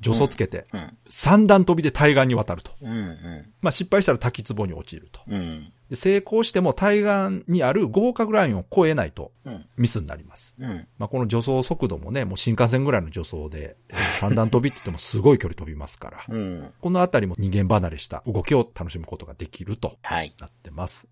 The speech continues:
Speaker 2: うん。
Speaker 1: で、まあ、これがね、
Speaker 2: うん。
Speaker 1: ニューマンアスレチックスのキャラクターと競技なんです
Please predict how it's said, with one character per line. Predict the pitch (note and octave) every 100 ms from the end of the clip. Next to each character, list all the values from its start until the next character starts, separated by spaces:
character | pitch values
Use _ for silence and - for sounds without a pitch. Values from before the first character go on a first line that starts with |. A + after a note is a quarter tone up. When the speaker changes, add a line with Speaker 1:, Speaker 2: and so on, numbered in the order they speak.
| -
Speaker 2:
う |
ん。 | F2 D#2+
Speaker 1:
で、 | D3+
ま | D#3+
あ、 | -
こ | - F3+
れ | F3
が | F3+
ね、 | G3+ -
Speaker 2:
う |
ん。 |
Speaker 1:
ニ | A2
ュ |
ー |
マ | G#2+
ン |
ア | G#2+
ス | G#2+
レ | F#2
チ | -
ッ | -
ク | G2
ス | - D#2 D#2 E2 E2+
の | B2+ B2 -
キ | A2
ャ |
ラ | F2+
ク | -
タ | -
ー |
と | -
競 | - G2+
技 | D#2+ D2
な | C#2+
ん | D2
で | C#2+
す | -